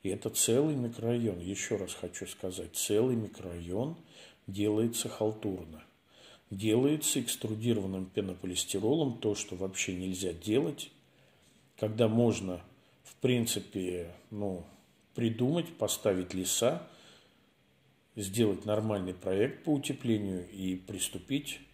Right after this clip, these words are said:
и сделать это целенаправленно. Не заниматься вот такой партизанщиной, видите, чтобы не было вот такого вот колхоза, просто колхоз. Ну как вот?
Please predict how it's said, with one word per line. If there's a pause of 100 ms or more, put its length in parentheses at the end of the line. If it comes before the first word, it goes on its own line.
(1160)
и
сделать
это
целенаправленно. (1800)
Не
заниматься
вот
такой
партизанщиной,
видите, (880)
чтобы
не
было
вот
такого
вот
колхоза,
просто
колхоз. (4000)
Ну
как
вот?